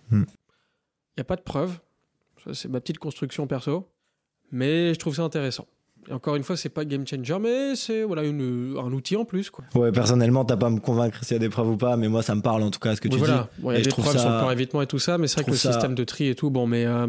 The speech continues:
Speaker 2: voilà, c'est, ça peut vraiment changer
Speaker 1: Ouais.
Speaker 2: des choses avec
Speaker 1: Ah.
Speaker 2: des patients.
Speaker 1: À un moment, quand tu veux construire quelque chose d'un peu différent,
Speaker 2: Bien sûr.
Speaker 1: tu peux pas partir sur quelque chose de prouvé puisque c'est pas forcément établi.
Speaker 2: Ce sera peut-être prouvé.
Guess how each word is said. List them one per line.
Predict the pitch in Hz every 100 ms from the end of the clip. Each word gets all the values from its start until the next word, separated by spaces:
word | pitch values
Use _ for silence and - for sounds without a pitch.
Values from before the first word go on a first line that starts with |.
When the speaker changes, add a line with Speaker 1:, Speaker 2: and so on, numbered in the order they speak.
| 131
Speaker 2:
voilà, | 135 120 123
c'est, | - 131 131 - _
ça | - 151
peut | 202
vraiment | 180 180
changer | 170 135
Speaker 1:
Ouais. | 135
Speaker 2:
des | 143
choses | 131 147
avec | 135
Speaker 1:
Ah. | 123
Speaker 2:
des |
patients. | 127 - 117 - _ -
Speaker 1:
À | 127
un | 147
moment, | 143 139 151 170 156
quand | -
tu | 131 135
veux | 127
construire | 131 123 131
quelque | 135 120
chose | - 147 131 104
d'un | 120
peu | 117 113
différent, | 117 127 120 139 165 160
Speaker 2:
Bien | 139
sûr. | 127 165 165
Speaker 1:
tu | -
peux | 123
pas | 143
partir | 120 - 131
sur | -
quelque | 127 107
chose | 120
de | 110
prouvé | 107 120 139
puisque | 120 - 120
c'est | 110
pas | 104 113
forcément | 117 - 117 113
établi. | 107 117
Speaker 2:
Ce | 117
sera |
peut-être | 117 - 117
prouvé. | - 190